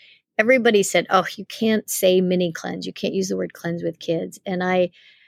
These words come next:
I always loved it. First of all, it's got, you know, it's got a good little ring to it, but it, that's kind of what it is, is we're just do-, we're really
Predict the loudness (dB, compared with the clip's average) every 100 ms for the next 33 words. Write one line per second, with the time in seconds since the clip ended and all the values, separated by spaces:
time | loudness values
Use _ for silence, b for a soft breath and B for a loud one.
0 | b 0 0 4 4 6 4 2 0 2
1 | 0 2 -2 0 0 0 0 0 0 -2
2 | -4 -8 -4 -2 0 -2 -2 -2 -2 0
3 | 0 0 -2 0 -2 0 0 0 2 2
4 | 0 -2 0 2 2 4 4 6 4 2
5 | 0 0 0 2 2 2 0 0 2 4
6 | 2 4 4 4 4 0